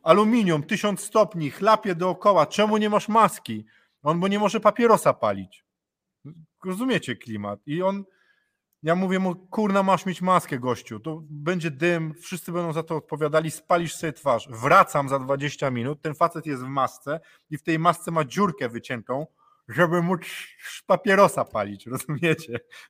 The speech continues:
Wyciął sobie dziurkę w tej masce do cięcia, do spawania. No i co? Kto, no. Kto by odpowiadał, jak on sobie twarz popali?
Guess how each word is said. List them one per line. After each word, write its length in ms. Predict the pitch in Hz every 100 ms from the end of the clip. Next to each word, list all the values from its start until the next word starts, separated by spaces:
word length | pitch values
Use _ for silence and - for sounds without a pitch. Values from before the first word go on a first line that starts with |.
| _ _
Wyciął 340 | 143 - 165 156
sobie 280 | - 156
dziurkę 380 | 147 170 165 131
w 60 | 117
tej 140 | 127
masce 360 | 135 151 143 110
do 120 | 110
cięcia, 360 | - 127 107 107
do 100 | 107
spawania. 480 | - 110 104 92 95 _ _ _ _ 175 190
No 60 | 170
i 80 |
co? 220 | 202 160 120
Kto, 260 | 220 - 226 - - _ _ -
no. 220 | 117 127 _ _
Kto 260 | - - 277
by 120 | 226
odpowiadał, 560 | 175 - 151 147 139
jak 160 | 131 117
on 80 | 123
sobie 200 | - 117
twarz 280 | - 113 -
popali? 480 | 107 - 101 95